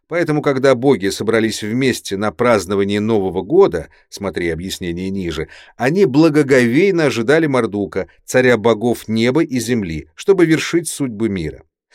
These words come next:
Боги действительно продолжали определять судьбы еще долгое время после того, как Мардук получил желанную власть.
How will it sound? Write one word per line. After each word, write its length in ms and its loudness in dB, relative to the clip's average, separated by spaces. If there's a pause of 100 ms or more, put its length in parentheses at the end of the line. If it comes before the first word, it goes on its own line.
(140)
Боги 300 2
действительно 880 -4
продолжали 600 2
определять 560 0
судьбы 400 -2
еще 300 -4
долгое 400 2
время 340 2
после 300 -2
того, 260 2
как 200 -4
Мардук 520 0 (240)
получил 480 -4
желанную 560 0
власть. 460 -10